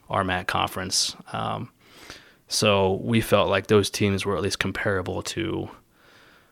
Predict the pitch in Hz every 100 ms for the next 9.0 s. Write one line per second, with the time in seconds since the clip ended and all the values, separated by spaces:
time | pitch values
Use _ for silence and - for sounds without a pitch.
0 | _ _ _ 156 160 - 98 95 - 101
1 | - - 101 107 - 98 98 92 95 98
2 | 98 - 107 - 104 98 98 95 - _
3 | _ _ _ - 107 101 95 - 104 -
4 | - - - - - _ 113 104 98 95
5 | 110 - _ _ _ _ _ _ _ -
6 | 107 101 98 95 92 90 92 101 98 92
7 | - 101 - 90 87 - _ _ - -
8 | _ _ - 101 - 98 95 - 101